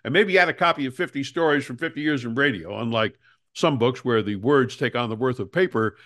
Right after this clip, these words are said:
With these two, the paper takes on the worth of the words, and you'll be a better person for it. Just go to Amazon, search books, spend like a drunken disc jockey, and while you're at it,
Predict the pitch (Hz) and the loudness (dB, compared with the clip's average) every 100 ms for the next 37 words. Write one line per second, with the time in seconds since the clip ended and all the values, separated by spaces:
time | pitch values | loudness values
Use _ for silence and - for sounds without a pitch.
0 | - - 113 170 190 - 123 107 98 101 | -14 -6 -2 0 -2 -2 -4 -2 -4 -2
1 | 147 139 107 127 107 123 107 104 101 110 | -2 -2 -6 -2 -2 -2 -4 -4 -2 -2
2 | 101 - 110 90 90 131 120 76 - - | -2 -4 -4 -4 4 6 6 4 -10 -20
3 | _ - - 117 165 165 131 - 139 139 | _ -20 -2 0 0 -2 -8 -8 -4 0
4 | 131 113 107 - 107 - 104 - 98 - | 0 0 -2 -6 -6 -6 -12 -6 -8 -8
5 | - 117 - 104 107 156 156 139 143 139 | -14 -14 -8 -6 -2 -2 0 -2 -2 -2
6 | 117 98 - 175 160 - 120 107 101 95 | -6 -8 -4 -4 -4 -8 -8 -6 -8 -8
7 | 120 110 101 101 185 - 151 131 120 113 | -8 -8 -10 0 0 2 2 2 -2 -4
8 | - - - - 113 123 110 - _ 147 | -6 -20 -20 -2 2 2 0 -4 _ 2
9 | 139 120 131 127 113 | 2 4 2 2 -2